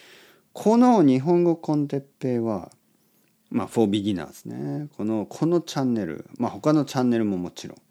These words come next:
ちょっとスーパーパワーがあるようなので、まだまだ続けたいと思います。はい。だから皆さんもスーパーパワーをもっともっともらいたい人はもっともっと聞いてくださ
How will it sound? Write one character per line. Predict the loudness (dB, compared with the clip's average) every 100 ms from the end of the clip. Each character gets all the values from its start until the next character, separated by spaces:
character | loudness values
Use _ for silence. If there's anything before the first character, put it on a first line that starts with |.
| _ _ _ _ _
ち | -12
ょ | -6
っ |
と | -4
ス | -4 0 0
ー |
パ | 2 4 4
ー | 2
パ | 2 6
ワ | 6 6
ー |
が | 2 -4
あ | -2
る | -2 -4
よ | -4
う | -6
な | -8
の | -12 -12
で、 | -10 -12 -16 _ _ _ _
ま | -2 4 6 6
だ | 4
ま | 2
だ | -6 -12
続 | -4 0 2
け | 2 4
た | 2
い | 0
と |
思 | -4 -14
い |
ま | -16 -20
す。 | -20 _ _ _ _ _ _ -12
は | -10 -10
い。 | -12
だ | -10
か | -6
ら | -4
皆 | -2 0 0
さ | 0
ん | 0
も | -2 -6 -14 -20 -18
ス | -12 0 4
ー | 4 4
パ | 0 0
ー | -2
パ | 0 4
ワ | 4
ー |
を | 2 -4 -6 -8 _ _ _ _ _ _
も | -2 -2
っ | -2
と | -4
も | 0
っ | 0
と | -2
も | -6 -4
ら | -4
い | -4
た | -6
い | -10
人 | -10 -10
は |
も | -2 -2
っ | -2
と | -2
も | 0
っ | 0
と | -4
聞 | -6 -8
い |
て | -10
く | -12
だ | -12
さ | -14 -18